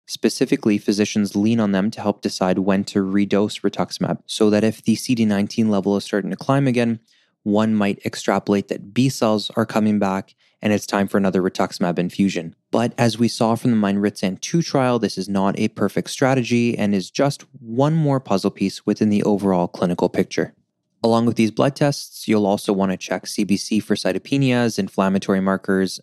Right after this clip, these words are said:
L F Ts for medication toxicity, renal function in case the patient's starting to relapse, and urinalysis, both for renal relapse and also for complications from cyclophosphamide.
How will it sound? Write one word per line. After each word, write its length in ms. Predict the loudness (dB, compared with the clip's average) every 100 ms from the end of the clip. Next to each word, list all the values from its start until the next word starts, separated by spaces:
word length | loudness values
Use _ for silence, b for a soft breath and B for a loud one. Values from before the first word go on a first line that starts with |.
| -2
L 160 | 0
F 100 | 0
Ts 220 | 0 -2
for 140 | 0 0
medication 500 | 0 0 -2 -4 -2
toxicity, 640 | -2 0 -2 0 0 0 -4 _ _ _ _ _ -2
renal 280 | 0 2 2
function 360 | 0 -2 0
in 120 | 0
case 240 | 2 -2 -2
the 80 | -4
patient's 320 | -2 -2 -2
starting 240 | -2 0
to 80 | 0
relapse, 560 | 2 2 0 -2 -6 -14 _ _ _ _
and 200 | -4 0
urinalysis, 840 | 2 2 0 0 -2 -6 -8 -10 _ _ _ _ _ _
both 180 | 0 0
for 180 | 2 0
renal 320 | 2 2 2
relapse 560 | 2 0 -2 -4 -6 -14 _
and 220 | 0 0 0
also 360 | 0 0 0
for 120 | -2 -2
complications 720 | -2 -2 -2 -2 -2 -4 -6
from 160 | -6
cyclophosphamide. 920 | -4 -4 -4 -2 -2 -2 -4 -6 -6